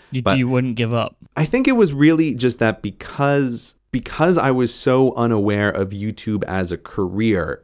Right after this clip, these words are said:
Speaker 2: it
Speaker 1: Right.
Speaker 2: wasn't crossing my mind.
Speaker 1: Sure.
Speaker 2: And it was also, uh, in no small part that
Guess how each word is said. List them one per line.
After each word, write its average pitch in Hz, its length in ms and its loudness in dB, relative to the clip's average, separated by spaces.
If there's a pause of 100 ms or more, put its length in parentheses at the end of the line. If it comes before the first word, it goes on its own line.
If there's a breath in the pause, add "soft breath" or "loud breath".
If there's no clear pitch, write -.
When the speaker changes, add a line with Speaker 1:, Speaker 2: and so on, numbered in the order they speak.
Speaker 2:
it - 140 -6
Speaker 1:
Right. 104 120 -2
Speaker 2:
wasn't 101 240 -4
crossing 92 440 -4
my 85 120 -6
mind. 76 560 -10
Speaker 1:
Sure. 110 320 -8 (420)
Speaker 2:
And 113 160 2
it 117 60 6
was 117 220 4
also, 113 560 2
uh, 87 420 -2 (200)
in 101 140 -2
no 107 160 0
small 98 240 -2
part 87 300 -6
that 90 240 -6